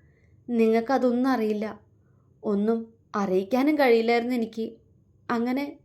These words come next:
അങ്ങനെ ഒരു അവസ്ഥയിലായിരുന്നു ഞാനപ്പോ. പക്ഷേ അപ്പോഴും ഞാൻ ഒരുപാട് കൊതിച്ചിട്ടുണ്ട് എൻ്റെ ദത്തേട്ടൻ്റെ നെഞ്ചോട് ചേർന്നൊന്ന് നിൽക്കാൻ. നിനക്ക് ഞാനില്ലേ ശ്രീന്ന്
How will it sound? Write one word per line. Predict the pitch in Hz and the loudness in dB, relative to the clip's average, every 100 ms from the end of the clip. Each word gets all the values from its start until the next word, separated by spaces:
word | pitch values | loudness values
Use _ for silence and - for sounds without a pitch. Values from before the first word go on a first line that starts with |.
| _ _ _ _ _ - | _ _ _ _ _ 2
അങ്ങനെ | 330 349 453 | 4 4 4
ഒരു | 466 | 4
അവസ്ഥയിലായിരുന്നു | 320 240 - 269 285 277 262 | 4 2 0 2 4 4 2
ഞാനപ്പോ. | 247 202 220 220 226 - - _ _ _ _ _ - | 0 0 0 0 -2 -2 -12 _ _ _ _ _ -6
പക്ഷേ | 247 - 269 262 - _ _ _ - | -4 -2 -4 -4 -10 _ _ _ 0
അപ്പോഴും | 233 233 269 294 320 | 0 2 4 6 8
ഞാൻ | 320 294 | 8 6
ഒരുപാട് | 233 254 277 330 | 4 2 4 4
കൊതിച്ചിട്ടുണ്ട് | 285 233 233 254 285 254 233 - - _ - | 4 2 0 -2 -2 0 -2 -6 -20 _ 0
എൻ്റെ | 330 440 | 2 6
ദത്തേട്ടൻ്റെ | 285 226 233 240 269 | 6 6 2 2 0
നെഞ്ചോട് | 247 220 226 254 | 0 2 2 2
ചേർന്നൊന്ന് | 269 226 220 240 254 | 0 0 -2 -4 -2
നിൽക്കാൻ. | 254 220 233 233 - _ _ _ _ _ - | -2 -2 -6 -8 -12 _ _ _ _ _ -4
നിനക്ക് | 220 220 277 | -2 0 0
ഞാനില്ലേ | 254 220 220 262 254 | 2 2 2 2 0
ശ്രീന്ന് | 262 254 247 240 | 0 -2 -2 -2